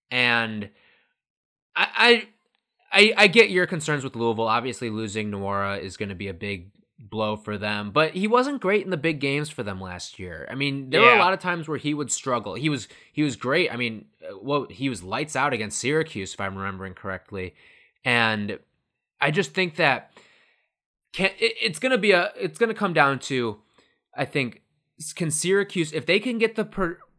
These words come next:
Speaker 1: production from Alan Griffin that is not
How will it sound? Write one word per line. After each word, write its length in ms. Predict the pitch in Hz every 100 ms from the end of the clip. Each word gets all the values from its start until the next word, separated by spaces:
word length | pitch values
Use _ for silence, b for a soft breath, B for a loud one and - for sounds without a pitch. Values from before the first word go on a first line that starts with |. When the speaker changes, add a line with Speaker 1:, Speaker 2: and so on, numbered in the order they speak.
| _
Speaker 1:
production 500 | - 151 151 151 165
from 160 | 151 131
Alan 320 | 123 127 143 123
Griffin 640 | 117 107 113 104 101 110 _
that 540 | 127 117 110 107 107 _ _ _ _ _ _ _ -
is 440 | 135 113 104 131 156
not 300 | 180 190